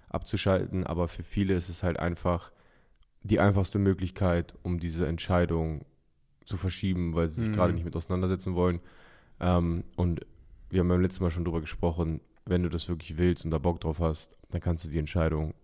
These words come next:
Speaker 1: jederzeit treffen.
Speaker 2: Hm, hm. Was bist du denn für eine Person? Wie triffst du denn Entscheidungen für dich?
Speaker 1: Ähm,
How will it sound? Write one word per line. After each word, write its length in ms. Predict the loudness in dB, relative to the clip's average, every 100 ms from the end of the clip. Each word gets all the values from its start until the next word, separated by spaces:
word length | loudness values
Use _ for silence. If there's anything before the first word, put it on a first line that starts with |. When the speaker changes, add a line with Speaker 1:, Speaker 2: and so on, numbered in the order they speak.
| -10
Speaker 1:
jederzeit 460 | -4 -2 0 0 0
treffen. 380 | 0 -2 -2 -8 -16 -10
Speaker 2:
Hm, 100 | -6
hm. 140 | -4 -2 -4 -4 -8 -8
Was 100 | -4
bist 220 | -4 0
du 120 | 0
denn 220 | 2 0
für 120 | -2
eine 120 | -4 -2
Person? 400 | -4 -2 -2 -2
Wie 80 |
triffst 300 | -4 -6 -6
du 40 | -6
denn 160 | -6
Entscheidungen 460 | -6 -8 -8 -8 -10 -14 -20 -20 -16
für 100 | -12
dich? 220 | -10 -12 -16 -20 -20 -20 -14 2
Speaker 1:
Ähm, 480 | 6 6 6 2